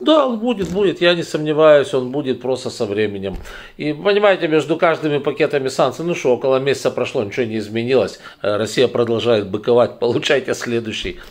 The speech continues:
на загревок. И так пока не развалится. Вот, так, значит, э, речь идёт, э, прежде всего о газовой отрасли, то есть газовые санкции. П-, Польша будет продавливать газовые санкции, запрет на покупку газа, это очень важно.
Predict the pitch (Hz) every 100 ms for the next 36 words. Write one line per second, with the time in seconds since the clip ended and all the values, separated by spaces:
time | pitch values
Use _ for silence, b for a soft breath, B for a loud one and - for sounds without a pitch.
0 | B 117 110 107 117 104 117 202 214 -
1 | 151 135 123 113 98 82 78 - 76 -
2 | _ B B B B B 127 139 107 -
3 | 170 - 170 190 - 190 - 185 180 175
4 | 175 208 208 175 196 196 - 156 151 185
5 | 190 180 - 160 139 170 175 175 175 160
6 | 147 135 135 143 160 139 147 123 117 110
7 | 120 - 143 151 - B B B B 147
8 | 117 143 139 135 127 120 - 113 107 117
9 | 123 - 170 - 135 135 127 131 139 123
10 | 117 110 120 123 117 113 110 143 147 151
11 | 135 117 117 123 120 139 117 - 113 113
12 | 110 117 - 131 123 175 156 127 139 127
13 | 120 113 113 101 131 185